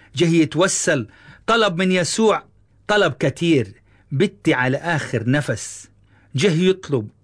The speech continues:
ويستعطف، قال له في طلبه: "تعال وحط يدك عليها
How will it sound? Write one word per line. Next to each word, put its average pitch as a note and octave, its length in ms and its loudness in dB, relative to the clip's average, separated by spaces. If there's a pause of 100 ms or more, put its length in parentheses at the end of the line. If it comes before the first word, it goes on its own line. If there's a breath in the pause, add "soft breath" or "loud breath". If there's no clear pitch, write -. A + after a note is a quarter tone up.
ويستعطف، D3 840 -2 (320)
قال A3+ 160 2
له F#3+ 80 2
في E3+ 160 -2
طلبه: E3+ 500 -2 (460)
"تعال E3+ 420 2
وحط - 440 -6
يدك B2+ 400 0
عليها G#2+ 540 -4